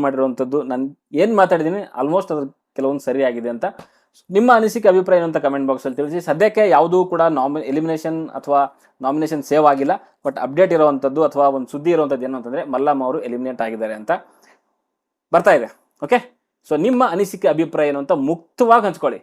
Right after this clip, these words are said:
ಏನ್ ಬೇಕಾದ್ರೂ ಹೇಳಿ, ಏನ್ ಬೇಕಾದ್ರೂ ಬೈರಿ. ಸುದೀಪ್ ಸರ್ ಅಥವಾ ಇವತ್ತಿನ ಪಂಚಾಯತಿನಲ್ಲಿ ಸರಿ ಆಗಿರೋದು ಸರಿ ಅಂತ ಹೇಳಿ, ತಪ್ಪಾಗಿದ್ರೆ ತಪ್ಪು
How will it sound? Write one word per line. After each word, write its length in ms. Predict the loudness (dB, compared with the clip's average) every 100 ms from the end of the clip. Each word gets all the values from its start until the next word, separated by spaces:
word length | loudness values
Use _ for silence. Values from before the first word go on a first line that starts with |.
| _ _ _ _ -8
ಏನ್ 260 | -2 -2 -2
ಬೇಕಾದ್ರೂ 420 | -4 -2 -2 0
ಹೇಳಿ, 140 | -2 -2 -4
ಏನ್ 140 | -2 -4
ಬೇಕಾದ್ರೂ 340 | -4 -4 -4 -4
ಬೈರಿ. 280 | -6 -8 -14 _ _
ಸುದೀಪ್ 220 | -8 -4
ಸರ್ 140 | 0 2
ಅಥವಾ 140 | 2 0
ಇವತ್ತಿನ 220 | 0 -2 -4
ಪಂಚಾಯತಿನಲ್ಲಿ 440 | -4 -2 -2 -4 -4
ಸರಿ 180 | -2 0 -2 -6 _ -8
ಆಗಿರೋದು 380 | -4 -4 -4 -6
ಸರಿ 240 | -2 0 0
ಅಂತ 100 | 0
ಹೇಳಿ, 140 | 0 0 -4 _ _ 0
ತಪ್ಪಾಗಿದ್ರೆ 560 | 2 2 2 2 2 0 2
ತಪ್ಪು 240 | 2 2